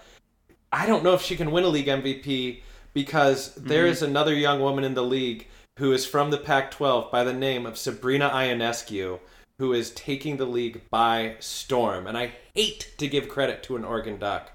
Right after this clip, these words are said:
Speaker 1: but I gotta say, she scored the first
Speaker 2: <laughs>
Speaker 1: thirty-point triple-double in W N B A history earlier this week. And, um, that's gonna be pretty
Speaker 2: Wow.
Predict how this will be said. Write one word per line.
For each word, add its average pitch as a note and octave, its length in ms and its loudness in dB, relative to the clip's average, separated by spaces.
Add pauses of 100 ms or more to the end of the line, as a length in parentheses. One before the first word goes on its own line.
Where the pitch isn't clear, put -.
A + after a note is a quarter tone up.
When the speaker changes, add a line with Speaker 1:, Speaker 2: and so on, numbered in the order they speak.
(320)
Speaker 1:
but C3+ 120 4
I C#3+ 80 6
gotta C#3 260 4
say, A2+ 300 -2
she C#3+ 300 -6
scored D3 400 0
the C3 80 -2
first C3+ 500 0 (180)
Speaker 2:
<laughs> - 160 -20
Speaker 1:
thirty-point D#3 600 2
triple-double B2+ 640 0
in A2+ 160 -4
W A#2+ 380 -2
N A#2 180 -6
B A2 160 -2
A G#2 100 0
history G#2 540 -6
earlier G2 320 -4
this F#2 260 -8
week. F#2+ 360 -8 (340)
And, A2+ 320 -2
um, G#2+ 260 0
that's C3+ 160 0
gonna E3 160 -2
be D3+ 100 0
pretty D3 220 -2
Speaker 2:
Wow. A#2 60 4